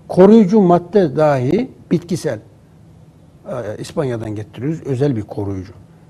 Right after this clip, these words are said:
Yani bitkisel koruyucu. Kimyaca-, kimyasal koruyucu dahi katmıyoruz. Özelliği bozulmasın diye. Ee, tonikle gastritin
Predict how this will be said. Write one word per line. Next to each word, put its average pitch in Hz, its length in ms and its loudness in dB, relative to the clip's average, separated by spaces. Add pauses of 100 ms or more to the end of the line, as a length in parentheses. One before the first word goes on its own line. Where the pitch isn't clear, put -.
(220)
Yani 117 200 -4
bitkisel 165 520 -2
koruyucu. 113 420 -4 (420)
Kimyaca-, 170 680 0
kimyasal 170 540 0
koruyucu 180 340 0
dahi 175 160 0
katmıyoruz. 117 440 -8 (460)
Özelliği 156 460 -2
bozulmasın 117 580 -6
diye. 80 120 -20 (800)
Ee, - 40 -16 (440)
tonikle 233 560 0 (560)
gastritin 202 840 0